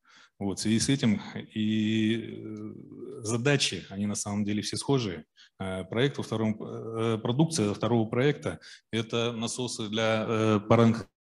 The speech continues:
э, пароконвектоматов и двигатели малой мощности, опять же, для нашей техники. Это немножко другая линейка, э, там требуется закупка оборудования, другого типа размера электродвигателей, там требуется закупка оснастки.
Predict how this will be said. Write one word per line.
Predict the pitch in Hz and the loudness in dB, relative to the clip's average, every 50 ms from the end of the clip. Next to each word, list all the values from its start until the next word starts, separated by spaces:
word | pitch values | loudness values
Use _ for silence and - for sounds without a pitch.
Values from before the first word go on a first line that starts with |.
| _ | _
э, | 113 117 - - - - | -2 -2 -2 -4 -10 2
пароконвектоматов | - 123 117 113 - 120 113 113 - - 123 143 156 151 95 - - - - - - - - _ | 2 4 4 6 6 6 6 6 6 4 4 4 4 4 2 -2 -2 -8 -10 -14 -20 -20 -4 _
и | 113 117 | 2 6
двигатели | 113 127 120 117 - 117 110 | 6 6 6 6 4 4 4
малой | 117 117 117 113 113 | 4 4 4 4 2
мощности, | 110 104 - - - - - - - - - 95 98 113 | 2 0 -2 -4 -6 -8 -8 -10 -12 -16 -20 -16 _ -12
опять | - - - 113 110 101 | -12 -6 -4 -4 -4 -4
же, | 95 92 | -4 -6
для | 90 98 101 107 | -4 -2 -2 0
нашей | 104 101 95 - 92 90 | 0 -2 -2 -4 -4 -6
техники. | - 95 - - 98 87 - - - - _ - - - _ - | -8 -12 -12 -12 -14 -14 -14 -14 -16 -16 _ -20 -20 -14 _ -8
Это | 104 - | -2 2
немножко | 120 120 123 110 - - | 4 4 4 4 2 0
другая | 101 110 107 107 104 104 | -2 0 0 2 2 2
линейка, | 98 104 110 123 135 135 - - 120 113 - - _ _ _ | 4 4 2 2 2 0 -2 -4 -6 -6 -8 -16 _ _ _
э, | 101 101 101 98 98 98 | -4 -2 -2 -2 -2 -2
там | 107 107 104 98 | -2 -2 -2 -2
требуется | - 104 104 98 98 101 98 92 - - - 98 95 95 92 | -2 -2 -2 0 0 -2 -2 -2 -2 -2 -2 -2 -2 -2 -2
закупка | 92 101 - - 104 - - - 92 | -4 -6 -4 -4 -6 -6 -6 -8 -6
оборудования, | 95 104 113 131 127 127 123 123 120 120 117 110 - - - _ - | -4 -2 -2 0 0 2 2 2 2 2 2 0 -2 -6 -18 _ -4
другого | 104 110 117 113 117 110 107 104 | -2 -2 2 4 4 4 4 2
типа | 107 104 - 101 | 0 -4 -2 0
размера | 107 104 101 104 104 104 101 98 | 0 0 2 0 2 2 2 2
электродвигателей, | 98 101 101 - 104 104 98 101 101 98 98 98 - - 98 98 95 - _ _ _ _ | 0 0 -2 -4 -6 -4 -2 -2 -2 -2 -2 -4 -4 -6 -6 -6 -6 -8 _ _ _ _
там | - 101 101 | -8 -6 -4
требуется | 110 101 92 95 92 - - | -4 -4 -4 -4 -6 -6 -4
закупка | 98 95 92 - 90 85 - - - 92 | -6 -6 -4 -6 -8 -8 -8 -6 -4 -4
оснастки. | 87 - 123 123 120 - - - 113 | -2 0 0 0 0 -2 -4 -6 -6